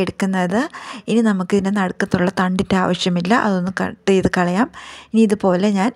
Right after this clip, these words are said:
എല്ലാ ഇലയും ഇതുപോലെ മുറിച്ചെടുത്ത് വെച്ചിട്ടുണ്ട്. ആവശ്യത്തിനുള്ള നമ്മുടെ അടയുടെ അനുസരിച്ചുള്ള ഇല നമുക്ക് മുറിച്ചെടുക്കാം. ഇതുപോലെ പീസ് ചെയ്ത് മുറിച്ച് മാറ്റി വെക്കുന്നുണ്ട്. നമുക്കിതിലോട്ട് ഏഴെട്ട് അട വരെ നമുക്കിതിൽ ഉണ്ടാക്കാൻ പറ്റും. ഇനി ഞാൻ ബൗളിലോട്ട്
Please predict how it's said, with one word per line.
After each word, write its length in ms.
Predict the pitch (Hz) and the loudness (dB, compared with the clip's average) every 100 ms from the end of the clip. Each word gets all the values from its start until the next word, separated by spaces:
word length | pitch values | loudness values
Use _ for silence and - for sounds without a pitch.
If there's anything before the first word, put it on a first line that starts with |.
| 196 | -2
എല്ലാ 180 | 185 208 180 | 0 0 2
ഇലയും 340 | 170 180 196 - 180 | 0 0 0 -2 -4
ഇതുപോലെ 300 | 180 180 190 | 0 0 0
മുറിച്ചെടുത്ത് 460 | 185 - 190 - 180 | -4 -2 -4 0 0
വെച്ചിട്ടുണ്ട്. 600 | 175 175 - 180 165 214 339 - - - - _ _ - 220 | 0 -6 -2 -2 0 -2 -2 -8 -20 -20 -20 _ _ 0 2
ആവശ്യത്തിനുള്ള 580 | 220 202 - 214 190 196 196 | 2 0 2 4 4 4 2
നമ്മുടെ 200 | 185 190 | 2 2
അടയുടെ 280 | 180 185 - 185 | 2 0 0 -2
അനുസരിച്ചുള്ള 520 | 170 - 175 180 185 214 | -2 -2 0 0 0 0
ഇല 120 | 175 185 175 | -2 -2 -4
നമുക്ക് 200 | 165 226 | -2 -2
മുറിച്ചെടുക്കാം. 600 | 185 175 180 165 - 190 311 - - - _ _ _ 190 | -2 -2 -4 -4 -2 0 -2 -8 -20 -20 _ _ _ -2
ഇതുപോലെ 320 | 220 214 240 226 | 2 4 4 4
പീസ് 260 | 214 - 214 | 2 4 4
ചെയ്ത് 200 | 190 294 262 | 4 2 2
മുറിച്ച് 280 | 196 - 220 | 0 2 2
മാറ്റി 220 | 202 - 339 226 | 2 2 2 2
വെക്കുന്നുണ്ട്. 540 | - 190 185 170 226 381 - 247 208 - - _ - 220 | 2 2 2 4 2 0 -6 -16 -18 -20 -20 _ 2 4
നമുക്കിതിലോട്ട് 600 | 226 233 214 202 202 285 - | 6 6 6 4 4 0 2
ഏഴെട്ട് 300 | 220 220 220 214 | 4 4 4 2
അട 120 | 196 196 | 2 4
വരെ 140 | 202 202 | 4 2
നമുക്കിതിൽ 440 | 185 190 190 190 214 196 | 0 0 -2 -2 -2 0
ഉണ്ടാക്കാൻ 320 | 185 180 175 | -2 0 -2
പറ്റും. 240 | 175 208 285 - - - 214 | -2 0 -2 -4 -20 -4 2
ഇനി 100 | 220 | 4
ഞാൻ 140 | 220 214 | 4 4
ബൗളിലോട്ട് 540 | 196 196 190 190 180 | 2 4 4 4 2